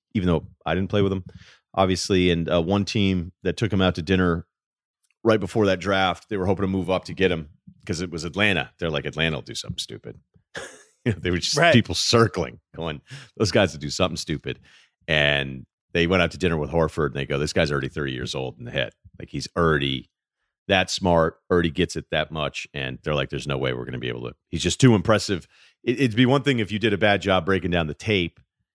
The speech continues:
Speaker 1: but you're gonna sit with him, and you're gonna want him to be the guy on your team for the next ten years. So, uh,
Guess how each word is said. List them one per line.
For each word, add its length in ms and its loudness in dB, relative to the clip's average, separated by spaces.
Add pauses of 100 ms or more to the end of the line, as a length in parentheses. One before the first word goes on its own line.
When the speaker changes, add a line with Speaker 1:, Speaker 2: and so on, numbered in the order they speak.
(640)
Speaker 1:
but 260 -2 (220)
you're 120 -2
gonna 120 0
sit 260 -2
with 100 -6
him, 280 -10 (120)
and 120 -10
you're 100 -4
gonna 140 -2
want 240 -2
him 80 -4
to 40 -10
be 200 -4
the 100 -6
guy 420 2
on 140 -6
your 120 -8
team 280 -6
for 80 -18
the 60 -8
next 220 -8
ten 180 -4
years. 260 -6
So, 300 2 (420)
uh, 360 4